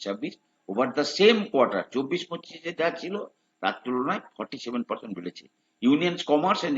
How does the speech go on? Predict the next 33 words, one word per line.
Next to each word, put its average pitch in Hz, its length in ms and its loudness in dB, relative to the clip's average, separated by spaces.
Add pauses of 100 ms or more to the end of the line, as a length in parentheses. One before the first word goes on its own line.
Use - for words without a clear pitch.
Industry 123 320 -4 (100)
Minister 104 360 -10 (440)
Piyush 185 420 -2
Goyal 123 240 4 (160)
said 175 280 0
in 127 140 -4
a - 20 -12 (100)
post, 147 280 -4 (520)
"The 135 80 6 (120)
export 208 440 4
during 208 300 0
the 202 140 0
quarter 165 280 4 (100)
were 165 200 4 (380)
to 151 140 -6
the 165 80 6 (100)
tune 175 300 -2
of 196 40 0 (120)
U 143 40 4 (100)
S - 80 -8
D - 20 -8 (160)
twelve 156 300 4
point 147 160 4 (100)
four 147 120 6 (120)
million। 110 260 -2 (480)
Our 135 160 6 (160)
electronics 190 600 2
export 151 300 -4
have 120 180 -8
seen 143 120 -4 (140)
surge 147 340 4
over 117 180 2 (420)
forty-seven 143 500 -2